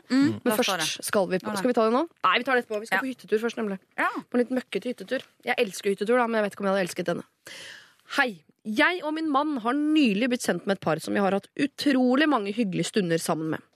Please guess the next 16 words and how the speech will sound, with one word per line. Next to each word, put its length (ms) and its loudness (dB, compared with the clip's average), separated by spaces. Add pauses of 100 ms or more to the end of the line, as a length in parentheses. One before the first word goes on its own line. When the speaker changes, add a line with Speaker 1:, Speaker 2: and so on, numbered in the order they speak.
(460)
Speaker 2:
Problemet 340 4
vårt 160 -2
er 160 4
at 80 -4
vi 100 -4
nylig 380 4
ble 160 4
med 140 -8
på 100 -8
hytta 340 0
deres 280 0
en 100 0
helg, 260 0
og 100 -2
det 180 4
var 260 4